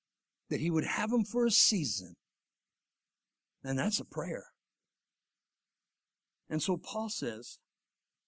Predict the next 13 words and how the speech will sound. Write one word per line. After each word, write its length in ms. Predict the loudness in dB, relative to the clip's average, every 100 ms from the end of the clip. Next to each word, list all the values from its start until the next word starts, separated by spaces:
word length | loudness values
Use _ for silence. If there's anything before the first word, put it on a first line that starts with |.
| _ _ _ _ _ _ _ _ _ _ _ _ _ -10
"Those 260 | 0 2 2
that 140 | 0
don't 180 | 0 0
obey 320 | 0 0 -4
this 320 | -4 -4 -6 -8
word, 280 | -8 -10 -14 _ _ _ _ _ _ _ _ _ _ _ _ -14
they 120 | -10
become 320 | -6 -4 -4
shameful." 640 | -2 -4 -4 -8 -12 -16 _ _ _ _ _ _ _ _ _ _ _ _ _ 2
Look 120 | 4
at 80 | 6
verse 200 | 6 6
fifteen. 560 | 4 2 2 0 0